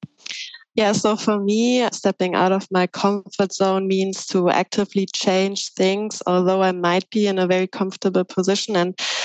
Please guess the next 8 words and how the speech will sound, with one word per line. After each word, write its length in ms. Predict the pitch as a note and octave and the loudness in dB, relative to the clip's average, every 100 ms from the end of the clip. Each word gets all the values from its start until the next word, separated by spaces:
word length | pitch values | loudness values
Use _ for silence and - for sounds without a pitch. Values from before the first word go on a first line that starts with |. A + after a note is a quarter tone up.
| - - | -6 -2
that 240 | G#3 G#3 | 0 2
is 160 | G#3+ - | 2 2
also 480 | F#3 F#3+ - F#3+ F#3 | 2 2 2 2 2
linked 320 | F3+ F#3 - | 0 -2 -8
to 280 | - F3+ E3+ - | -2 0 0 0
career 360 | F#3+ F#3 F#3+ | 0 2 0
changes. 680 | F3 - E3+ F3 F3+ F3 - | -2 -2 0 0 -2 -4 -2
So 360 | - F3 F3 | 0 2 2